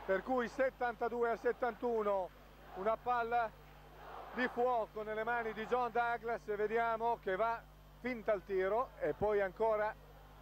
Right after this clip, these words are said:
questa volta tira e questa volta va a segno da tre John Douglas, ventitré punti per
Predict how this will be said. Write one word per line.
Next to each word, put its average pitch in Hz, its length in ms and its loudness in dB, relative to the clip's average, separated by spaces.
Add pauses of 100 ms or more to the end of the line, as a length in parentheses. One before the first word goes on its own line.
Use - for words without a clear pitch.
(180)
questa 156 260 0
volta 202 340 2
tira 233 460 0
e 165 140 -2
questa 170 320 2
volta 175 340 2 (540)
va 262 160 4
a 208 140 0
segno 254 340 0
da 247 140 2
tre 247 300 2
John 247 220 0
Douglas, 233 640 2
ventitré 262 720 0
punti 269 360 0
per 247 180 4